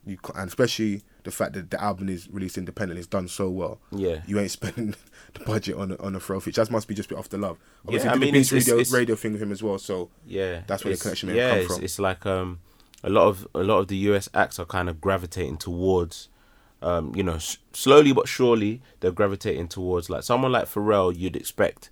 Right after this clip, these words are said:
Speaker 2: for him to kind of gravitate towards the U K sound because he's so
Speaker 1: He experiments such a lot.
Speaker 2: he's so experimental and he's so far ahead in terms of, um, how he looks at music, how he views it, how he produces it. He's always been ahead of his time. So it's like,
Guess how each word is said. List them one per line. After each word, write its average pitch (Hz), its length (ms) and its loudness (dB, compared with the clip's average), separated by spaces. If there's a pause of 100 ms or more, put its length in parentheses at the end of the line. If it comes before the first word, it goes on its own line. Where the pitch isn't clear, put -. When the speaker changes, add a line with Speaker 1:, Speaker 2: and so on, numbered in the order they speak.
(300)
Speaker 2:
for - 160 -4
him 90 140 0
to - 100 -10
kind 87 240 -2
of 82 80 -8
gravitate 90 480 -2
towards 87 300 -6
the 85 80 -10
U 85 120 -6
K 85 180 -8
sound 80 300 -8
because 80 320 -8
he's 82 140 -12
so 98 420 4
Speaker 1:
He 90 60 2
experiments 92 520 -2
such - 200 -10
a - 20 -4
lot. 92 120 -4
Speaker 2:
he's 92 100 -2
so 113 160 8
experimental 101 760 4
and 92 80 2
he's 87 120 -4
so 110 180 4
far 101 320 4
ahead 95 380 0
in 82 180 -8
terms 87 400 -4
of, 82 340 -4 (360)
um, 82 500 -2
how 92 220 -2
he 90 100 -2
looks 95 240 0
at 101 100 -2
music, 87 520 -2
how 87 100 -4
he 85 100 -2
views 87 400 -6
it, 87 220 -2
how 90 200 -4
he 87 100 -6
produces 87 640 -6
it. - 180 -4 (320)
He's 92 140 -4
always 107 180 4
been 90 160 4
ahead 95 180 0
of 87 100 -2
his 85 120 -8
time. 90 320 0
So 85 220 -2
it's 82 120 -8
like, 82 360 -2